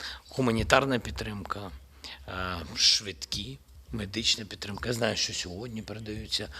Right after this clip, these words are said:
тридцять сучасних швидких. Ми вам дуже вдячні. Окрема подяка за рішення щодо передачі Україні чотирьох систем хок, а, протиповітряної оборони.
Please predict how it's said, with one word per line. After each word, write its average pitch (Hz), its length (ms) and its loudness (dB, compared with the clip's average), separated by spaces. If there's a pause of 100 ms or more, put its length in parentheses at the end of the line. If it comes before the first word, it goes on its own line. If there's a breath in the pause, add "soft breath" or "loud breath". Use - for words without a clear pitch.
(100)
тридцять 104 440 0
сучасних 113 600 -2
швидких. - 600 -2 (240)
Ми 120 120 -4
вам 104 180 -2
дуже 98 260 -2
вдячні. 110 560 -4 (500 loud breath)
Окрема 110 540 6
подяка 104 540 -4
за 107 300 0 (380 loud breath)
рішення 107 640 2 (240 loud breath)
щодо 120 540 4 (880)
передачі 95 380 8
Україні 92 320 0
чотирьох - 400 2
систем 87 520 4 (120)
хок, - 480 4 (540 loud breath)
а, 90 200 0
протиповітряної 76 920 -2
оборони. - 320 -12